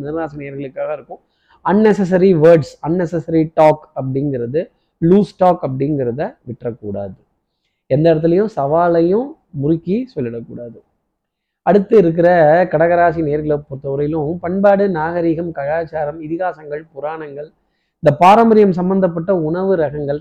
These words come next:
தலைவாழை விருந்து, தலைவாழை இலை இப்படிங்கிற விஷயம்லாம் கொஞ்சம் ஜாஸ்தி இருக்கும். சாப்பாடு சூடா தானே போடுவீங்க? ஆமாங்க, சூடா தாங்க தரும். இந்த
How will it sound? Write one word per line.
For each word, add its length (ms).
தலைவாழை 760
விருந்து, 480
தலைவாழை 680
இலை 320
இப்படிங்கிற 360
விஷயம்லாம் 400
கொஞ்சம் 220
ஜாஸ்தி 300
இருக்கும். 280
சாப்பாடு 640
சூடா 340
தானே 200
போடுவீங்க? 640
ஆமாங்க, 480
சூடா 200
தாங்க 240
தரும். 340
இந்த 140